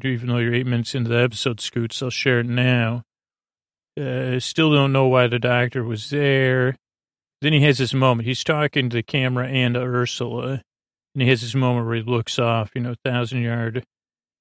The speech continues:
And then he does a recap of his other run-ins with the doctor, which were the mannequin episode, uh, twelve months later when the thing went into the big,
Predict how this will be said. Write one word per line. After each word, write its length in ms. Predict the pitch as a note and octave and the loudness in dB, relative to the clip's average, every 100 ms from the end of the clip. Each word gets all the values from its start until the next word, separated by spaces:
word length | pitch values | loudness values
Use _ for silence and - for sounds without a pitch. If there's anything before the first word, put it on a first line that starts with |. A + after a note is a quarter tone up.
| - | -4
And 80 | C#3+ | 2
then 60 | |
he 80 | D3+ | 4
does 220 | D3 C#3 | 6 4
a 60 | C3 | 4
recap 560 | B2+ C#3 - C#3+ C3 B2 | 2 0 2 2 2 0
of 120 | C3 | -4
his 280 | A#2+ A#2 - | -4 -6 -6
other 400 | C#3+ B2+ C3 A#2+ | -2 2 2 2
run-ins 580 | A#2 B2 B2+ A#2+ A#2 - | -4 -2 2 2 2 -2
with 140 | B2+ | -6
the 60 | A#2 | -6
doctor, 640 | A2+ A2+ A2+ - B2+ B2 | -4 -2 -4 -6 -6 -4
which 240 | B2 A#2+ C3+ | -4 -2 0
were 120 | A#2+ | 2
the 80 | A#2+ | 2
mannequin 600 | A#2+ B2+ C3 C3 D3 C3 | 4 4 4 2 2 2
episode, 920 | B2+ B2+ - C3+ B2 B2 B2 A#2+ A#2 _ _ _ _ _ - | 2 0 0 2 4 4 2 0 -4 _ _ _ _ _ -4
uh, 200 | C#3 B2+ B2 | -2 -2 0
twelve 260 | D#3 C#3 | 4 6
months 240 | C3+ B2 C#3+ | 6 4 4
later 420 | B2+ C3 B2 B2 | 4 4 4 2
when 200 | A#2+ A#2 | 0 0
the 180 | A#2 A#2 | -2 -2
thing 480 | - B2+ A#2+ C#3 | -2 0 0 -2
went 180 | B2+ B2 | 0 2
into 180 | A#2 B2 | 2 0
the 80 | A#2 | -2
big, 240 | A2+ A#2 | -2 -2